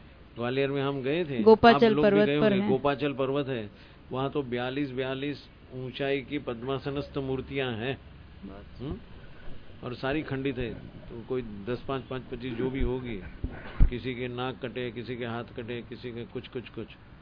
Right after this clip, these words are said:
Speaker 1: अगर वो परिपूर्ण रीते होते, तो एक जगत का आश्चर्य होता था. ये बहुत साल नहीं, दो चार साल, दो चार सौ साल पहले की बात होगी,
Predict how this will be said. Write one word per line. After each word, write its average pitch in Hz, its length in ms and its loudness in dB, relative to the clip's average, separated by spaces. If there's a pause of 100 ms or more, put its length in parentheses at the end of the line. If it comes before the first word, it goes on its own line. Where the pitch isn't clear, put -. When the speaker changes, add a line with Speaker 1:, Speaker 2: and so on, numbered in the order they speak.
(580)
Speaker 1:
अगर 123 160 -2
वो 135 160 2
परिपूर्ण 135 720 -2
रीते 120 280 -4
होते, 120 360 -2
तो 135 100 -2
एक 127 300 -2
जगत 120 300 -4
का 131 80 -4
आश्चर्य 123 400 -6
होता 107 280 -8
था. - 200 -18 (1400)
ये 127 60 -10
बहुत 139 240 -4 (680)
साल 151 160 -2
नहीं, 165 160 -4
दो 156 120 -2
चार 160 220 -4
साल, 151 240 -6
दो 127 340 -4
चार 135 220 -4
सौ 135 160 -6
साल 139 200 -4
पहले 131 280 -4
की 131 80 -8
बात 135 220 -6
होगी, 151 260 -6